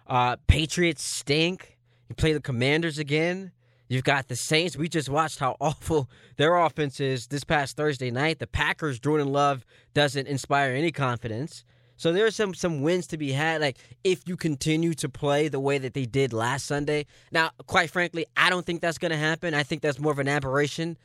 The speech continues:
I would attribute that more to Buffalo looking at the Giants not as, like, superior competition, so playing down to them. And we have seen, again, Buffalo with Josh Allen has those, like, roller coaster type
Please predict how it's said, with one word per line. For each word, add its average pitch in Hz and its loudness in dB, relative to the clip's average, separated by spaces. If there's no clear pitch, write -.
I 143 4
would 151 4
attribute 151 -2
that 147 0
more 147 2
to 131 -6
Buffalo 143 0
looking 160 2
at 151 0
the 147 -2
Giants 143 -2
not 147 0
as, 135 -2
like, 123 -4
superior 151 0
competition, 139 -4
so 131 0
playing 151 0
down 135 -2
to 170 -4
them. 196 -4
And 135 0
we 151 4
have 147 2
seen, 151 -2
again, 147 0
Buffalo 143 -2
with 139 0
Josh 147 0
Allen 143 0
has 135 -2
those, 139 0
like, 127 -2
roller 139 -2
coaster 139 -4
type 135 -2